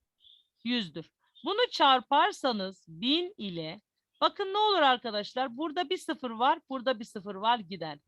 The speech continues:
Payda da bir sıfır, payda bir sıfır var, gider. Geriye ne kalır? Dört yüz yirmi üç çarpı on kalır. Bu da nedir?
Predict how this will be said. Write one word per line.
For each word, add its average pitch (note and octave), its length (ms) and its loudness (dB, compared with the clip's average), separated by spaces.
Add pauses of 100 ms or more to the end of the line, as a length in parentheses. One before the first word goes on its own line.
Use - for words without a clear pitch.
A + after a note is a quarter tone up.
(280)
Payda D4 380 2
da E4+ 160 0
bir F#4 80 -2
sıfır, D4 440 -4
payda A#3+ 540 0
bir B3 60 -12
sıfır G#3 360 -12
var, E3 280 -8 (100)
gider. B3+ 380 2 (460)
Geriye E4+ 420 4
ne D4+ 140 0
kalır? D4+ 480 0 (320)
Dört F#4 380 0
yüz A3+ 240 -6
yirmi B3+ 440 -2
üç - 280 -12
çarpı C#4 460 0
on G#3+ 340 -6
kalır. F3 420 -8
Bu C#4 140 -6
da A#3+ 80 2
nedir? C4 420 -6